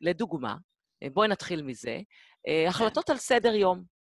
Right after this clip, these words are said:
Speaker 1: למשל.
Speaker 2: Mm-hmm.
Speaker 1: אה, החלטות על סדר יום הן לא בהכרח החלטות שאנחנו לוקחים בדרך כלל עם הילדים, מה גם שסדר היום כרגע משתבש לגמרי.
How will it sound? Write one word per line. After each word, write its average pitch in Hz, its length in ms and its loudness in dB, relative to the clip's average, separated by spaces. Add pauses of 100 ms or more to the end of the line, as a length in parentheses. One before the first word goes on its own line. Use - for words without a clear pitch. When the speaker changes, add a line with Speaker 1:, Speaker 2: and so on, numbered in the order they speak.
(220)
Speaker 1:
למשל. 165 360 -2
Speaker 2:
Mm-hmm. - 840 -6
Speaker 1:
אה, 147 360 -4
החלטות 190 380 -6
על 294 80 -6
סדר 233 320 0
יום 254 240 2
הן 196 80 -2
לא 190 120 4
בהכרח 214 320 0
החלטות 175 400 -4
שאנחנו 147 580 -4 (400)
לוקחים 180 420 -4 (280)
בדרך 160 320 0
כלל 156 100 -4
עם 135 100 -4
הילדים, 123 460 -6
מה 127 100 -2
גם 151 160 -4
שסדר 143 440 -6
היום 131 180 0
כרגע 123 280 -8
משתבש 117 440 -12
לגמרי. 104 420 -10